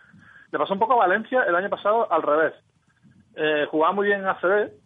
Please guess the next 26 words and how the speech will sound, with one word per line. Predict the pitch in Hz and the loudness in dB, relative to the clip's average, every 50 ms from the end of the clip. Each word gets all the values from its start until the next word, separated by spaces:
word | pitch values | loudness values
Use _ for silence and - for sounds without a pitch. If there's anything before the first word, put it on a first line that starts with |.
| _ _ _ _ - - | _ _ _ _ -14 -8
pero | - 156 151 | -6 -4 -2
luego | 151 160 185 | 0 0 2
cuando | 196 190 175 151 | 2 0 0 0
jugaba | 156 170 190 | 0 0 2
domingo | 185 175 170 185 190 185 | 2 0 -2 -4 -4 -4
o | 185 | -2
martes, | 180 190 190 185 - 190 175 | 0 0 -2 -2 -2 -4 -4
el | 160 139 | -4 -2
martes, | 147 165 185 185 - - 214 233 - - - - - | -2 -2 -2 -2 -2 -4 -4 -4 -4 -8 -12 -12 -10
eh, | 175 160 160 160 156 156 160 156 | -10 -8 -8 -8 -8 -6 -4 -2
le | 151 151 147 | -2 -2 -2
costaba, | - 151 - - 180 175 143 123 117 - | -4 -6 -4 0 0 0 0 0 -2 -4
porque | 139 135 131 | -6 -4 -2
eran | 147 151 156 | -2 -2 -2
dos | 160 160 | -2 -4
partidos | - - 202 - 180 175 165 - | -4 -4 -6 -4 -2 -4 -4 -4
seguidos | - 156 160 170 185 175 | -6 -6 -4 -2 -2 -2
y | 175 | -2
el | 165 - - | -4 -4 -4
segundo | 147 135 151 165 170 180 175 | -2 -2 -2 -2 0 0 0
era | 165 160 156 151 147 | 2 2 2 2 2
el, | 143 139 - | 0 -2 -4
el | 147 139 | -6 -2
de | 139 | 0
Eurocup, | 143 143 139 135 - 165 143 120 - | 0 2 0 0 0 0 -2 -2 -4
¿no? | 135 160 196 | -8 -14 -14